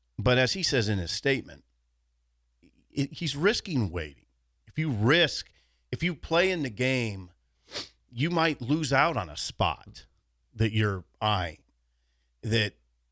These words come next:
you can't, you, you can't, you can't necessarily just wait it out and play with your teammates. That's ideally what you, you would do. But he says in his statement, hold on.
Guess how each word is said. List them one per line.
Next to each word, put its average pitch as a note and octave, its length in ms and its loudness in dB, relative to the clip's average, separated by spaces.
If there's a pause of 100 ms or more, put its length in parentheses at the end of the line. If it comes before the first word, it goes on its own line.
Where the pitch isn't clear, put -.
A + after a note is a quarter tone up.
(100)
you C3 180 -4
can't, F3+ 420 0
you, B2 120 -8 (140)
you A#2+ 80 -8
can't, - 300 -10
you C3 100 -6
can't - 380 -2
necessarily C3+ 880 2
just A2+ 240 -4 (120)
wait A#2+ 300 2
it G2 120 2
out G2+ 440 4 (140)
and G2 140 -6
play A#2 220 0
with G#2 140 -2
your F#2 120 -2
teammates. F#2+ 600 -2
That's - 280 2 (180)
ideally A#2+ 460 4
what F#2 180 -2
you, G2+ 120 -6 (240)
you G2 160 0
would E2+ 200 0
do. A2 340 0 (720)
But G#2+ 220 0
he C#3+ 140 -2
says B2 440 2
in F#2 120 0
his E2+ 140 0
statement, E2 540 -2
hold E2 200 -6
on. D2 280 -6